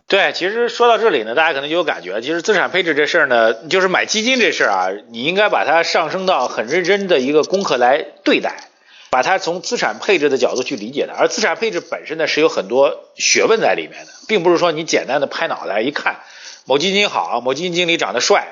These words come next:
我就买他的，其实是完全是两个层面上的事情啊。这永安兄其实把这个事情给我们讲清楚了。但是很多粉丝啊，这个永安兄啊，有粉丝就问了，他说，有个具体问题来请教你一下吧。他说，“我也知道要做配置、分散投资，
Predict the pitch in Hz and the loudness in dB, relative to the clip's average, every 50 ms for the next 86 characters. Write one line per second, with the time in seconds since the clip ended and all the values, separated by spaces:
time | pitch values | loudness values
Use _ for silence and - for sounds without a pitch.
0 | - 101 107 110 131 135 113 80 82 - 113 110 98 90 - - - 214 208 247 | -8 -6 -4 -4 -4 -4 -6 -6 -6 -4 -4 -4 -4 -4 -2 -2 -2 0 2 2
1 | 202 170 147 - 160 156 143 160 185 185 214 190 202 196 160 131 90 95 117 - | 2 0 0 -4 -6 -2 -2 -2 0 0 -2 0 0 2 2 2 0 -2 -4 -4
2 | - 127 175 208 190 180 185 202 196 - - 170 - - 90 80 76 92 107 110 | -4 -2 0 0 2 2 2 0 0 0 0 0 -2 -4 -10 -10 -12 -10 -8 -4
3 | 110 120 135 139 151 147 - 151 147 143 - - 113 156 165 147 - 120 113 104 | -2 -2 -2 -2 -2 -4 -2 -2 -2 -2 -2 -2 -2 0 0 0 -2 -4 -8 -8
4 | 98 107 110 110 107 104 85 82 95 98 90 92 82 - - - - - - - | -6 -6 -6 -6 -6 -8 -8 -8 -10 -10 -10 -10 -10 -10 -12 -18 -20 -20 -20 -20
5 | - - - - - 202 220 226 - - 147 151 214 214 156 143 127 123 - 196 | -20 -20 -12 -4 0 0 2 2 0 -2 -2 0 0 0 0 0 -4 -2 0 0
6 | 170 147 139 143 143 131 135 131 127 123 117 117 120 123 131 131 151 175 - - | 0 2 0 0 0 0 2 2 0 0 -2 -2 -4 -2 0 2 2 2 2 2
7 | 110 - - 165 151 170 180 214 180 127 101 101 127 151 175 185 185 175 175 - | 0 -2 -2 -2 0 2 2 2 0 0 -2 -2 0 2 4 4 4 4 0 -4
8 | - - - 156 135 139 170 - - 247 - 151 160 196 165 143 147 147 143 - | -10 -10 -6 -2 2 2 2 2 2 0 0 0 0 0 0 0 0 0 -2 -2
9 | 113 120 127 123 113 107 104 117 104 98 135 180 196 208 196 170 - - - 143 | -2 -2 -2 -2 -2 -2 -2 -2 -2 0 2 4 4 4 2 2 -2 -6 -4 0
10 | 156 240 269 214 139 123 175 214 226 170 147 127 131 127 - - 147 123 95 87 | 2 2 2 2 0 0 0 2 2 2 2 0 0 -2 -2 -4 -6 -6 -6 -8
11 | 76 - - _ _ - - - - - - - 190 190 180 190 139 - 107 95 | -14 -14 -18 _ _ -20 -20 -20 -20 -16 -6 -4 -2 0 0 0 -2 -2 -4 -6
12 | 101 98 104 104 101 | -6 -4 -6 -8 -10